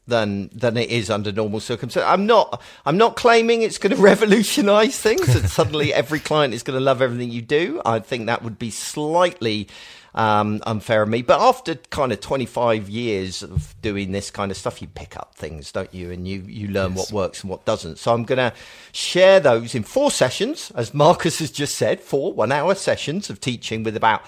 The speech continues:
Speaker 1: half an hour to an hour of Q and A and kind of digging into the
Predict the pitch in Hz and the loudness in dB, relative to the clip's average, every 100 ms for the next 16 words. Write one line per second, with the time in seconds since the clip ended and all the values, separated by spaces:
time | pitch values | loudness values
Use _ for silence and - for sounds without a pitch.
0 | - - 147 139 - 120 113 110 98 113 | -18 -2 6 6 4 0 0 -2 -4 -4
1 | 104 101 98 101 98 - 104 98 92 92 | -4 -2 0 -2 -4 -8 -6 -4 -4 -4
2 | 92 90 90 90 - - 131 110 - 139 | -4 -6 -8 -14 -8 -6 -4 -6 -10 -8
3 | 110 113 113 101 113 98 | -6 -4 -4 -4 -6 -8